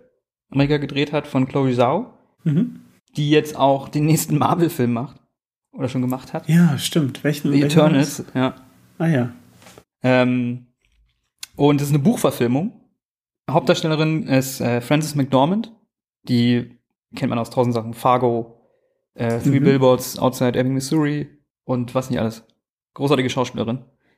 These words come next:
Speaker 1: die auch den Preis mit nach Hause genommen hat für beste Schauspielerin. Und, äh, der Film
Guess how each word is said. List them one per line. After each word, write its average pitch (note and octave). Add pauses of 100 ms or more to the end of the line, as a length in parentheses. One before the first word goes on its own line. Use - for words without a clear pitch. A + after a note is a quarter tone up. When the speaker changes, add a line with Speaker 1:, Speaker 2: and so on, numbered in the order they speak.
(100)
Speaker 1:
die D3+
auch D3
den C#3+
Preis C#3
mit D3+
nach C3+
Hause C3+
genommen C#3
hat E3
für D3+
beste C3+
Schauspielerin. F3 (480)
Und, D#3+
äh, D#3+ (440)
der E3
Film G#3+